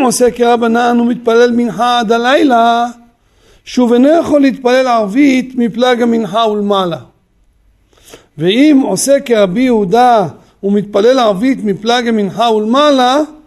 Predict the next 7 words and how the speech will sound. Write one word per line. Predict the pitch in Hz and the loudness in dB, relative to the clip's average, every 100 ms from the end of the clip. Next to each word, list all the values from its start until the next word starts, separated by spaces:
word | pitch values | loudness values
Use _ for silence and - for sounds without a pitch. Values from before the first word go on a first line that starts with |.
| _ _ _ | _ _ _
צריך | - 214 208 311 285 240 | -4 -2 2 2 0 -2
להיזהר | 233 214 175 196 196 269 285 277 269 - _ | -2 -2 0 -2 2 2 4 2 -4 -18 _
שלא | - - 208 269 302 | -10 0 2 4 2
יתפלל | - 269 269 262 | 2 0 2 2
מנחה | 254 247 196 320 | 0 -2 -4 -2
באותה | 302 214 180 185 156 | 0 -2 -2 -8 -12
שעה. | 165 143 | -12 -14